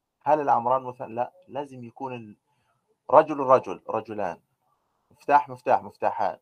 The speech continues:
متفقين في كل شيء، لعدم الاتفاق في الوزن، عدم الاتفاق في الوزن، ولا للعينان في الباصرة والجارية. العينان ال-،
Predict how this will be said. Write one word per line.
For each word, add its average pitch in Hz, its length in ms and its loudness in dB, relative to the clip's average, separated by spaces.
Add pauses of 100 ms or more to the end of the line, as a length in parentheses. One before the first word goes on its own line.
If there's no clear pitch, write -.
(100)
متفقين 123 520 -12
في 127 100 -20
كل 120 260 -16
شيء، - 180 -18
لعدم 117 280 2
الاتفاق 107 420 -6
في 101 100 -14
الوزن، 127 320 -2 (1080)
عدم 110 200 -10
الاتفاق 110 300 -10
في - 80 -20
الوزن، 113 300 -8 (240)
ولا 120 340 4
للعينان 110 640 0
في 113 100 -20
الباصرة 110 440 0
والجارية. 117 560 -8
العينان 110 460 -4
ال-، 101 200 -14